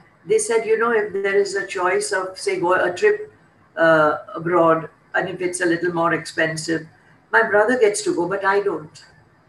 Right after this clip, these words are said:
You see the, and in the lower, uh, I did a, I did a,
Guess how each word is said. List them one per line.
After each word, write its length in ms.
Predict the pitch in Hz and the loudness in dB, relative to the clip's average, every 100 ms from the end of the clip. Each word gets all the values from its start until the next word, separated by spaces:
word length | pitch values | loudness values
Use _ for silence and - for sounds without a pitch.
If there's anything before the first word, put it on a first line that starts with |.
| _ _ _ _ _ _ _ _ | _ _ _ _ _ _ _ _
You 80 | 220 | -8
see 200 | - 294 | -6 -2
the, 260 | 320 - - _ | -2 -2 -8 _
and 200 | 208 214 | 2 2
in 240 | 208 208 202 | 2 2 2
the 300 | 202 185 180 | 2 2 -2
lower, 500 | 185 196 220 262 - - | 2 4 4 2 -2 -2
uh, 220 | - 180 - - - _ | 2 2 0 -6 -14 _
I 140 | 190 185 | -4 2
did 200 | 202 196 | 2 2
a, 420 | 190 175 151 - _ _ _ _ | 0 -2 -4 -10 _ _ _ _
I 140 | 190 180 | -8 -6
did 200 | 185 180 | -4 -2
a, 300 | 175 156 | -2 -4